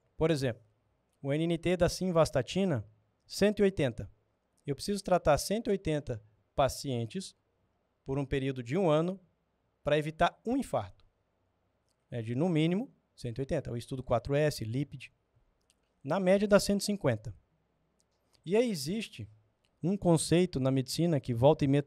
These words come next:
aparece num livro ou não, que é através qual, como é que você vai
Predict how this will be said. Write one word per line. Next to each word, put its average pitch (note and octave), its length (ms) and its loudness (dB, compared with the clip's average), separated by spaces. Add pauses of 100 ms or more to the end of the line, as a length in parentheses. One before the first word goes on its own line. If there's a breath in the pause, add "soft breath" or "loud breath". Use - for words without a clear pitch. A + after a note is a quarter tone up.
aparece C3 460 2
num A#2+ 120 -2
livro A#2+ 260 -4
ou A2+ 40 -6
não, C3+ 260 0 (1600)
que C3+ 180 -2
é C#3+ 80 6
através E3 480 4 (260)
qual, G#3+ 340 8
como E3+ 280 0
é G#3+ 80 4
que G#3+ 100 -6
você G3+ 260 4
vai D3 420 8